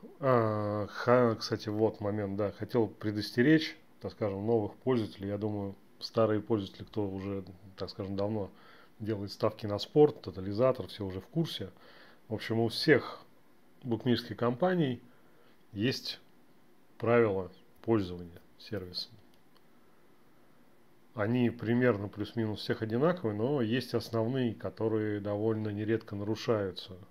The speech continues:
пользователями, и что ведет к блокировке счета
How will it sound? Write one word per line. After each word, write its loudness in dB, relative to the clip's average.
пользователями, 2
и -6
что -6
ведет 0
к -16
блокировке -2
счета 2